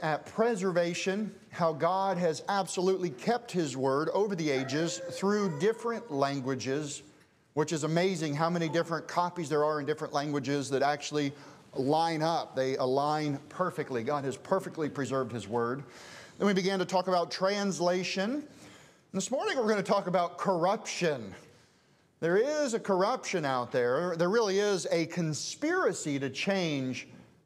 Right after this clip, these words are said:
God's holy word. A lot of people have heard of it, but they don't entirely understand the extent of it. And what I'd like to look at this morning are the two biggest culprits.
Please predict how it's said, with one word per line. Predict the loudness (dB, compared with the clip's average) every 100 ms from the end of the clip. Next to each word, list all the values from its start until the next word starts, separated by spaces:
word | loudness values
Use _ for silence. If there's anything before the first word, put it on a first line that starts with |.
| -2
God's | 2 2 0 -4
holy | 0 0 0
word. | -2 0 -2 -4 -12 -20 -20 _ _ -2
A | 2
lot | 4 2 0
of | -2
people | -2 0
have | 0 0
heard | 0 0 -2 0
of | 0 0
it, | -4
but | -4
they | 0
don't | 0 -2 -6 -14 -10
entirely | -4 -2 0 -2 -2
understand | -4 -4 -6 -4 -4 -2 -2
the |
extent | -4 -6 -10 -4 -4 -4 -8 -12 -6
of | -6
it. | -6 -14 -20 -20 _ _ -16 -16 -10
And | -2
what | 0
I'd | 0
like | -2 -4
to | -4
look | -4 -2
at | -4 -4
this | -8 -4
morning | -2 0 -2 -4 -10 -18 -16 -2
are | 0 2 2 -2 -4
the | -6 -6
two | -2 0 0
biggest | 0 0 -2 -4 -4
culprits. | 0 0 0 0 0 -6